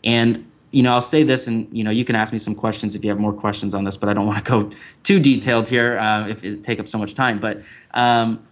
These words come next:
one of the things that people make the mistake of, Derek, is they think, "I wanna only order a hundred units, or I wanna only order two hundred units because I don't know if this is gonna work." And the product often is gonna be less than ten dollars, or, you know, it's often gonna be less than five dollars.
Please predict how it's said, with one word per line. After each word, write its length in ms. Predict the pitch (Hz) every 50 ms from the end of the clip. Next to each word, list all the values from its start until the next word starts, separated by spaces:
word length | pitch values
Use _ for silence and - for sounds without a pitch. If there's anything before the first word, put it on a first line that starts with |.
| _ _ _ -
one 180 | 117 135 160
of 60 | 185
the 100 | 180 175
things 220 | - 160 147 143 131
that 160 | 131 - -
people 200 | - 123 117 135
make 220 | 120 117 117 117
the 60 | - 117
mistake 520 | 107 104 - - - 101 104 113 117 -
of, 260 | 135 131 135 131 135 -
Derek, 360 | 135 127 131 131 127 131 - -
is 180 | 120 110 104
they 140 | 110 113 113
think, 420 | 113 - - 139 131 123 - - - _ _ - - - _ _ _ _ _ _ _ -
"I 100 | 120 139
wanna 280 | 170 190 226 226 175 - -
only 260 | 131 135 139 139 123
order 280 | - 110 113 110 113 110
a 80 | 107
hundred 400 | 107 - 120 113 107 113 104 98
units, 560 | 101 104 104 101 - - - - - - - - _ _ -
or 180 | 110 110 80
I 80 | 113 131
wanna 200 | 147 160 156 117
only 200 | 123 127 123 117
order 180 | 117 117 113
two 180 | 107 - - -
hundred 220 | 120 113 110 107
units 240 | 107 110 107 101 101
because 300 | - 123 110 - 117 107
I 80 | 117 131
don't 140 | 143 123 110
know 140 | 113 110
if 120 | 110 110 -
this 160 | 113 107 -
is 100 | 101 -
gonna 180 | - 98 90 -
work." 440 | - - 78 - - - - - _ _ _ _ - - - _ _
And 240 | - 107 107 107 104
the 80 | 107 -
product 480 | - - 156 147 156 175 160 131 -
often 560 | 139 - 113 110 - - 113 110 110 110 107 - - -
is 140 | - - 113
gonna 180 | - - 120 104
be 140 | 117 113
less 300 | 104 98 110 110 113 -
than 180 | - 107 101 92
ten 240 | - - 110 101 98
dollars, 560 | 92 92 92 92 76 62 62 82 - - -
or, 100 | - 95
you 80 | 104 98
know, 80 | 101
it's 120 | 101 95 117
often 280 | 117 131 - - 110
gonna 80 | 101 101
be 100 | 95 98
less 220 | 95 95 95 -
than 140 | - 82 80
five 400 | - - - 98 104 110 110 95
dollars. 420 | - - 58 58 50 - - -